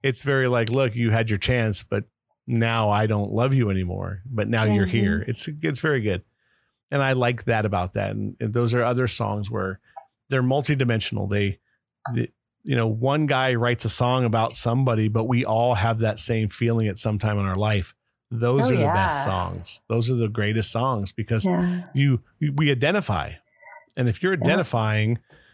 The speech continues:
Speaker 1: you're, you're reliving something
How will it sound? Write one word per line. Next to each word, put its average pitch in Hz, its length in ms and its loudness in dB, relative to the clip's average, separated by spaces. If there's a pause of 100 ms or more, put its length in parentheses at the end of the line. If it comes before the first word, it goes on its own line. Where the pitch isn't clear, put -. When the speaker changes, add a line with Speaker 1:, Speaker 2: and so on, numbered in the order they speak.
(120)
Speaker 1:
you're, 127 640 0
you're 139 480 0
reliving 135 960 2
something 127 720 0